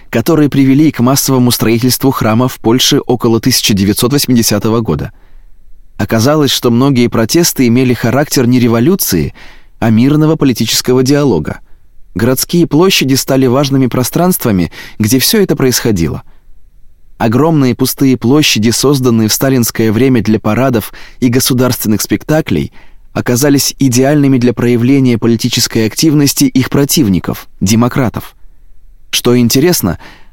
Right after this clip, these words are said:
огромные площади в Центральной и Восточной Европе продолжают жить политической жизнью и сейчас. Примеров очень много.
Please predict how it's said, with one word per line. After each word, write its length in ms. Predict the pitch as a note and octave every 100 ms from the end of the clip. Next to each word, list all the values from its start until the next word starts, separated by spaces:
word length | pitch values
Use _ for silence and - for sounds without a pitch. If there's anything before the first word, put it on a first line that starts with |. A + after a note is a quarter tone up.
| -
огромные 560 | A2 A2+ E3 E3 C#3+
площади 440 | C3+ C3 D#3 B2 A2+
в 60 |
Центральной 580 | - B2 A2+ C3+ C#3 A2
и 140 | G2 A2+
Восточной 640 | A#2+ - C3 - G#2 G2+
Европе 500 | G2 C#3+ F3 D#3+ C#3 - - -
продолжают 640 | B2 A#2+ A#2+ A2 D3+ D3
жить 240 | G#2 C3+ -
политической 600 | D3 A#2+ A#2 A#2+ - A#2
жизнью 400 | G2 A#2 A#2+ B2
и 40 |
сейчас. 600 | B2 C#3+ - E2+ - - - - - - - - - - - - -
Примеров 500 | A#2+ A#2 C3+ C3 -
очень 360 | B2+ B2 - C#3
много. 400 | B2+ F2 D2+